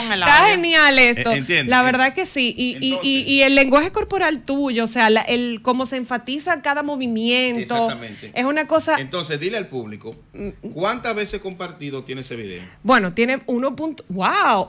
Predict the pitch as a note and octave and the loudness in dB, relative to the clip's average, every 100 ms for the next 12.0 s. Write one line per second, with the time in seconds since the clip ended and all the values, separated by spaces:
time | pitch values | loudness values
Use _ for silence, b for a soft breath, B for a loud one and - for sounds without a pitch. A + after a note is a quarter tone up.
0 | - C4 D#4 E4+ F#4+ G4+ G4 F#4 D#4+ D#4+ | -6 -4 -2 0 2 0 0 -4 2 0
1 | - F4 G4+ G4+ G4 E4 D#4 D#4 D#4 D4+ | 4 4 6 4 2 2 2 2 0 0
2 | D4+ D4+ C4 A#3+ G#3 G#3+ - A3+ A3+ A#3+ | 0 0 -2 0 0 0 -4 -2 -2 0
3 | B3 B3+ A#3+ A#3 C4+ C4+ D4+ B3+ C4 C4+ | 0 2 0 0 0 0 -2 0 -2 -2
4 | A#3+ A#3+ C4+ D4 C#4 A#3+ G#3+ F#3+ F3 F3 | 0 0 -2 0 -2 -2 -2 -2 -2 -4
5 | F#3 A3+ B3+ B3+ C4 D4 D4 D4+ D4 C#4+ | -4 0 4 4 4 4 4 2 -6 -4
6 | C#4+ E4 E4 B3 A3+ - C4+ A3+ A#3+ A#3+ | -2 0 2 4 2 2 2 2 0 -2
7 | G#3 F3+ F3+ F#3 G#3 _ _ - A3+ A3 | -2 0 -2 -4 -10 _ _ 0 2 2
8 | G#3+ G#3 G#3 G3 G#3 A#3 A#3 G#3 F3+ E3 | 0 -4 -6 -6 -10 -10 -8 -8 -8 -8
9 | E3 E3 D#3 E3 - - - - - - | -8 -8 -8 -8 -10 -12 -14 -14 -16 -20
10 | _ _ G3+ G3 G3 E3+ G3+ F#3 G3+ D4 | _ _ -6 -6 -6 -6 -6 -6 -4 -4
11 | D#4+ D3+ C#3 A3+ A3+ B3 A#3+ - B3 A#3+ | -4 -8 -8 -8 2 2 2 0 0 0